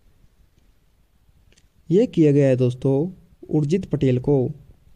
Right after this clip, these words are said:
बात करें हम दोस्तों एआईआईबी की,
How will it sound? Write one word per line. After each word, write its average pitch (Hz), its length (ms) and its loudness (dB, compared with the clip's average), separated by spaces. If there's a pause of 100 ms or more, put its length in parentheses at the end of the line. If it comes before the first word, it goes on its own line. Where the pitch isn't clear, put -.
(520)
बात 175 300 2
करें 190 200 2
हम 160 140 2
दोस्तों 151 580 0
एआईआईबी 151 580 4
की, 143 320 -2